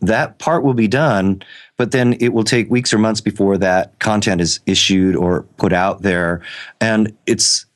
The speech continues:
it's just a matter of the agility of the organization is not very responsive. And I think maybe that's maybe a little bit low impact, but when it comes to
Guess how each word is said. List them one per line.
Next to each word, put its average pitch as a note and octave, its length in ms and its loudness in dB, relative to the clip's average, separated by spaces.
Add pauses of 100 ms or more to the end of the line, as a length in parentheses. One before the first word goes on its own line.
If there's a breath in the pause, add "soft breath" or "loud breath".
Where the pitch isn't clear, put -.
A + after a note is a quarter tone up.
it's - 200 -2
just - 400 -2
a A#2+ 80 2
matter B2+ 400 2
of A2+ 180 -2
the A2+ 320 0 (160)
agility A2+ 480 2
of G2+ 120 2
the G#2 100 2
organization F#2+ 680 2
is D2+ 140 0 (180)
not F#2+ 160 0
very E2 200 0
responsive. D#2+ 640 0 (380 loud breath)
And A#2 200 -2
I C3+ 120 0
think C3 240 0
maybe G#2+ 240 2
that's G2+ 340 0 (460)
maybe G2 260 2
a F#2 60 2
little F#2+ 220 2
bit G2 180 0
low F#2+ 220 2
impact, A2 460 2
but A2+ 120 2
when A2+ 160 2
it A2 100 0
comes C3+ 320 2
to G2+ 460 2